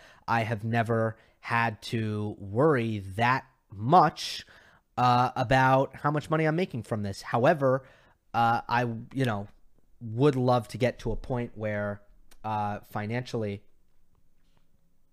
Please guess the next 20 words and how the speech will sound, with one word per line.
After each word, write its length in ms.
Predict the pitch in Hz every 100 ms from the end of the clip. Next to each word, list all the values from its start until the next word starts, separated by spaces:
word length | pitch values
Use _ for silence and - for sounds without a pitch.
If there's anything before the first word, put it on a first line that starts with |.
| _ -
you 80 | 117
know, 140 | 107
this, 400 | 101 117 - - - - _ _ _
uh, 220 | 113 107
can, 260 | - 127 107
can 180 | - 110
grow 380 | 113 135 143 131
and, 160 | 104
and 160 | 98 101
elevate. 600 | - 165 165 147 147 139 - _ _ -
Uh, 40 |
I, 380 | 107 104 95 117 -
you 100 | 127
know, 80 | 113
I'd 160 | 113 131
be 100 | 135
lying 400 | 123 123 123 117
if 140 | -
I 80 | 113
wasn't 360 | 110 110 113